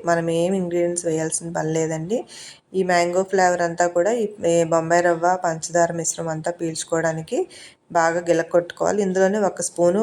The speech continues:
వంట నూనె, అంటే వేరుశనగ నూనె కానీ పప్పు నూనె కానీ, మనం ఏదైతే స్మెల్ రాని నూనె వేసుకోవాలి. ఇప్పుడు ఇదంతా కూడా స్మూత్‌నెస్ అంతా కరిగి ఒకటే ఫ్లేవర్ కింద వస్తుంది.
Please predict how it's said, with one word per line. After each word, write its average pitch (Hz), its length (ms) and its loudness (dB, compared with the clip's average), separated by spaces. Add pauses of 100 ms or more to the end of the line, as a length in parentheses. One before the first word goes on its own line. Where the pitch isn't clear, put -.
వంట 165 180 0 (120)
నూనె, 165 220 0
అంటే 185 220 -2
వేరుశనగ 170 480 2
నూనె 165 180 -6 (100)
కానీ 196 200 -2 (480)
పప్పు 170 240 -4
నూనె 175 240 2
కానీ, 180 240 4
మనం 180 240 2
ఏదైతే 165 380 0 (140)
స్మెల్ 165 280 2
రాని 170 240 2
నూనె 175 220 -4 (100)
వేసుకోవాలి. 156 640 -2 (520)
ఇప్పుడు 175 200 2
ఇదంతా 175 380 4
కూడా 190 240 0
స్మూత్‌నెస్ 180 540 0
అంతా 170 220 -2 (180)
కరిగి 170 360 0 (600)
ఒకటే 190 260 2 (120)
ఫ్లేవర్ 170 460 4
కింద 170 180 0 (1080)
వస్తుంది. 170 460 2